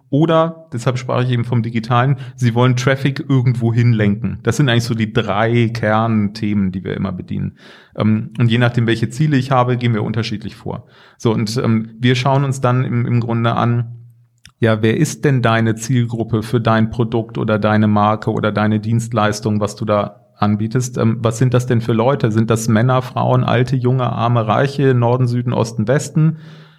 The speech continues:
Ähm, spricht man von demografischen, äh, Zielgruppenbeschreibungen? Sind das Leute, die, ähm,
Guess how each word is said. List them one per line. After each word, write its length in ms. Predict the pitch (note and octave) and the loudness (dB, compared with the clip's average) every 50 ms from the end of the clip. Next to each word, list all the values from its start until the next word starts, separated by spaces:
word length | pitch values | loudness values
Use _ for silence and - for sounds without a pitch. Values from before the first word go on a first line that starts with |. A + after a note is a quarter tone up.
| _ _ - | _ _ -4
Ähm, 220 | - A2 A2 A2 A2 | -2 -2 0 -2 -2
spricht 280 | - - C3 B2 - | -6 -4 -4 -2 2
man 120 | - A#2+ A2+ | 2 2 2
von 160 | - A#2 A2 | 2 0 0
demografischen, 960 | A2+ A2 A2 A2 A2 A2 A2+ A#2+ C#3 - D3+ - - C#3+ C#3+ C#3 C#3 C#3 - | 2 2 0 0 0 0 0 0 0 0 -2 -2 0 0 0 0 -2 -2 -2
äh, 640 | - C3 B2+ B2+ B2 B2+ B2+ B2 B2 B2 C3 A2+ A#2 | 0 0 0 2 0 0 -2 -4 -6 -6 -6 -6 -6
Zielgruppenbeschreibungen? 960 | - - C3 B2 B2+ B2+ B2+ B2 B2 - - - B2 B2 B2+ C3 C3+ C3+ - - - - - | -4 -4 -2 0 0 0 0 0 0 -2 -2 -4 -4 -2 -2 -2 -2 -4 -6 -8 -18 -14 -6
Sind 240 | - B2 B2 A#2 | 0 0 2 2
das 220 | B2 B2 B2 B2+ B2 | 2 0 0 0 -2
Leute, 480 | A2+ A2+ A#2 A#2+ B2+ B2 - C3 B2 | -2 0 0 0 0 0 0 0 0
die, 420 | A#2+ A#2+ A#2 A#2 A#2+ A#2 A#2 A#2 A#2 - - - - - | 0 -2 0 0 2 0 0 -2 -4 -8 -16 -18 -14 -6
ähm, 280 | - A2 G#2+ G#2 - | -2 -2 -2 -2 -4